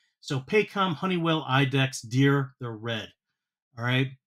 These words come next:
Levered free cash flow margin for Deere is also red, so they're out, okay?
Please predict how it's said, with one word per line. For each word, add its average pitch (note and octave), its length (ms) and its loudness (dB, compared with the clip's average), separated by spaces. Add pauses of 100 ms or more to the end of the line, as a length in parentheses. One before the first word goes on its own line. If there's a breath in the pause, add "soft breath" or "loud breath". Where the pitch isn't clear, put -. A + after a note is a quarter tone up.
(880)
Levered D3+ 280 0
free F3+ 160 -4
cash F3 340 -2
flow F3+ 160 0
margin D3 380 4
for C3+ 160 -2
Deere C3+ 320 2
is B2+ 120 -4
also A#2 460 -6
red, A2 560 -4
so - 240 -16
they're C3 220 -6 (160)
out, E3 340 -2 (580)
okay? D#3 640 2